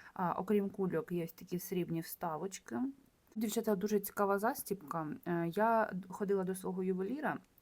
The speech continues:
і попросила його, щоб він мені зробив, е, карабіни тут звичайні, бо ця застібка комусь незрозуміла може бути.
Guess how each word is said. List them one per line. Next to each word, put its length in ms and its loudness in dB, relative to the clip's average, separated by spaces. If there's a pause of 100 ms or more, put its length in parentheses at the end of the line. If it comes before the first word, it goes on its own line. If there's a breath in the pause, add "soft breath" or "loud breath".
(480)
і 80 -6
попросила 420 0
його, 180 0
щоб 220 -6
він 180 2
мені 220 0
зробив, 460 -4
е, 80 -6
карабіни 480 -2
тут 160 -14
звичайні, 520 0
бо 340 -2 (100)
ця 160 -8
застібка 680 -4 (140)
комусь 420 -4
незрозуміла 600 -2
може 240 -6
бути. 300 -10